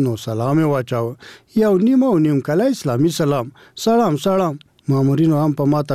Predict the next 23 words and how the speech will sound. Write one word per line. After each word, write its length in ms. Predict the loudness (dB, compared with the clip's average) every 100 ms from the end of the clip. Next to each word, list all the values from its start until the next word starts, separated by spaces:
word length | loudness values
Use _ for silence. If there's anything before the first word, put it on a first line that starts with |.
| -2
ګوډه 200 | 0 2
انګلیسي 400 | 2 0 0 -2 -2 -4 -4
ځواب 260 | -2 0 -2 -2
ورکړ، 260 | -4 -6 -8 -12 -20 -20 _ 0
«Welcome 480 | 0 0 0 0 0
sir, 120 | -4 -4 -8 -2
how 100 | 0 2
are 80 | 0 -2
you?» 80 | -6 _ -20 -6
هیئت 480 | -4 -2 -2 -4 -4
په 60 | -4
خورا 200 | -2 0 0
دقت 320 | -2 -2 -4 -2
سره 220 | 0 0
یو 180 | 0 0
یو 100 | 0 0
میز 240 | 0 0 -2
او 20 | -2
څوکۍ 320 | -4 -2 0 0
له 60 | 0
نظره 280 | -2 -2 -2 -2
تیر 160 | -2 -2 -2
کړل 160 | -4